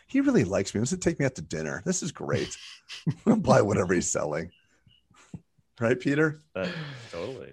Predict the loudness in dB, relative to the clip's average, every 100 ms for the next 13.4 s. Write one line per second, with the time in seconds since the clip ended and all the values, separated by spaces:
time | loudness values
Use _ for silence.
0 | -18 -16 -16 -14 -14 -12 -12 -12 -12 -12
1 | -12 -14 -12 -14 -16 -18 -20 -16 -16 -12
2 | -12 -12 -14 _ -18 -12 -10 -10 -8 -8
3 | -8 -10 -10 -10 -8 -10 -10 -10 -8 -10
4 | -10 -14 -12 -12 -12 -14 -10 -10 -10 -12
5 | -14 -14 -14 -14 -14 -16 -16 -16 -16 -10
6 | -10 -10 -14 _ -8 -8 -8 -12 -12 -10
7 | -12 -14 -18 -18 -16 -14 -14 -12 -8 -8
8 | -8 -14 -18 -20 _ -20 -18 -18 -20 -14
9 | -14 -10 -8 -8 -10 -10 -10 -10 -16 -16
10 | -14 -14 -14 -18 _ -14 -12 -10 -10 -12
11 | -16 -18 -20 -20 _ _ -10 -10 _ -12
12 | -10 -16 -16 _ _ -20 -20 _ -16 -14
13 | -14 -14 -18 -20